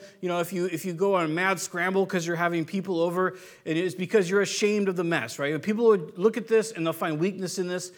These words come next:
and therefore I'm going to clean it up. Or you don't find shame in that. I'm not saying you should.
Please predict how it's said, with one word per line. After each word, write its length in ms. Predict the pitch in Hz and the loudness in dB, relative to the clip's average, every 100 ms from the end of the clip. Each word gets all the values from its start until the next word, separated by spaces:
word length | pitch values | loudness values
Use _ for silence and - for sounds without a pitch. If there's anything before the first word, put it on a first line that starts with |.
| - - | -16 -4
and 120 | 135 | 0
therefore 380 | 160 160 165 147 | 0 0 2 2
I'm 120 | 143 | 0
going 180 | 143 135 | -4 -6
to 100 | 139 | -8
clean 240 | - 139 | -4 -2
it 120 | 127 | 0
up. 220 | 104 - - - - | -2 -6 -18 -10 2
Or 160 | 196 | 4
you 100 | 247 | 6
don't 160 | 262 311 | 6 6
find 240 | - 131 | 2 -2
shame 240 | 131 135 117 | -2 -2 -2
in 60 | |
that. 160 | 107 104 120 | -4 -6 -4
I'm 80 | |
not 140 | 147 160 | -4 0
saying 180 | 185 208 | 0 2
you 80 | |
should. 300 | 208 330 127 | 0 0 -2